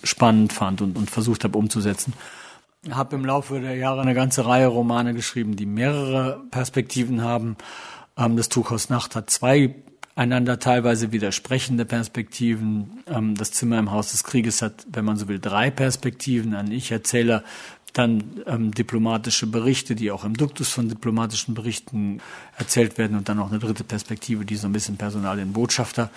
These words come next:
einkreist. Und dann zwei, ähm, Gangsterromane, die aus jeweils zwei verschiedenen Perspektiven erzählt werden. Aber so das richtig volle, breite Panorama mit ganz vielen Stimmen, das hatte ich bis jetzt noch nicht gemacht und das fand ich wahnsinnig spannend, ähm,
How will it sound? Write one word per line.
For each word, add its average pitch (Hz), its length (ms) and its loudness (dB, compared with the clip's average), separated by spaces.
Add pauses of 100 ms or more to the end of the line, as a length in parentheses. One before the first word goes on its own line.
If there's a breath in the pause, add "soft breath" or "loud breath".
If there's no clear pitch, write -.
(240 loud breath)
einkreist. 120 680 -6
Und 135 80 -2
dann 131 220 2
zwei, 127 340 4
ähm, 123 320 -4 (180)
Gangsterromane, 135 840 0
die 131 120 2
aus 127 160 0
jeweils 127 300 2
zwei 127 180 0
verschiedenen 123 440 -2
Perspektiven 120 600 -4
erzählt 113 400 -4
werden. 110 160 0
Aber 113 220 0 (220 loud breath)
so - 120 -4
das 123 220 6
richtig 143 340 2
volle, 147 420 4
breite 131 460 -2
Panorama 139 640 0
mit 113 220 -2
ganz 147 200 2
vielen 127 280 2
Stimmen, 120 260 0
das 117 220 0
hatte 131 200 0
ich 123 140 2
bis - 160 -2
jetzt 120 220 -2
noch 107 80 0
nicht 139 180 0
gemacht 131 320 -2
und 110 80 -2
das 113 160 -2
fand 113 220 0
ich 110 100 -4
wahnsinnig 104 400 -4
spannend, 95 500 -8
ähm, 95 180 -8